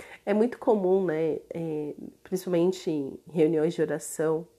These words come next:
eu percebo muito isso. A pessoa chega pra orar, ela sempre pede pelos outros. Sempre. Ela sempre tem, tem uma pessoa na cabeça, ela sempre fala assim,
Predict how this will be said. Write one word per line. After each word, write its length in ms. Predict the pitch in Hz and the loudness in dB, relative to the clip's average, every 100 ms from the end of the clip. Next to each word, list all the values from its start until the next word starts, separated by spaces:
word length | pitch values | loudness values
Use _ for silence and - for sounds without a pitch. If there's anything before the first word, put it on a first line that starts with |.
| _ _ - | _ _ -8
eu 80 | |
percebo 460 | 175 165 165 180 180 | -2 -2 -2 -2 0
muito 300 | 180 214 214 | -2 -2 -4
isso. 440 | 165 - - - _ _ _ _ _ _ - - - | -6 -8 -16 -18 _ _ _ _ _ _ -20 -20 -10
A 80 | - | -8
pessoa 340 | - 139 160 | -4 -2 -2
chega 340 | 160 - 202 214 | -2 -2 -2 -2
pra 200 | - 156 | -4 -4
orar, 460 | 151 165 165 165 _ _ | 0 0 -2 -4 _ _
ela 180 | 175 160 | -2 -2
sempre 280 | 170 190 208 | 0 -2 -2
pede 300 | 208 175 - | -4 -4 -4
pelos 360 | 170 185 190 | -2 -2 -2
outros. 600 | 117 - - - - - _ _ _ _ _ | -4 -8 -14 -20 -18 -18 _ _ _ _ _
Sempre. 580 | - - - - - - _ _ _ _ - | -8 -4 -4 -8 -20 -20 _ _ _ _ -6
Ela 160 | 156 | -4
sempre 400 | 165 - 220 226 | -2 2 0 0
tem, 380 | 220 202 185 190 - - - - | -4 0 2 0 -4 -20 -12 0
tem 100 | 190 | 2
uma 80 | |
pessoa 340 | 180 190 - 190 | 2 -2 0 -2
na 100 | 180 | -2
cabeça, 640 | 185 160 156 185 180 185 | -4 -2 2 2 2 0
ela 80 | 170 | -4
sempre 220 | 170 196 | -2 -6
fala 200 | - 190 | -2 -2
assim, 300 | 190 - 196 | -2 -6 -8